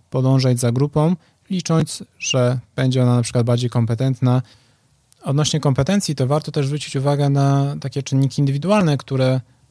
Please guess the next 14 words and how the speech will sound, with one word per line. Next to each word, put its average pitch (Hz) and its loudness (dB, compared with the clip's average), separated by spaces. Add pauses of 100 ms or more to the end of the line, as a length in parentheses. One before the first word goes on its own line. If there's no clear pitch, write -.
(120)
wpływają 135 2
na 131 4
poziom 127 -2
konformizmu, 123 0
czyli 143 -4
z 135 -4
jednej 139 0
strony 131 0
kwestia 131 -4
samooceny. 120 2
Osoby 123 -2
z 123 -2
niższą 131 0
samooceną, 123 2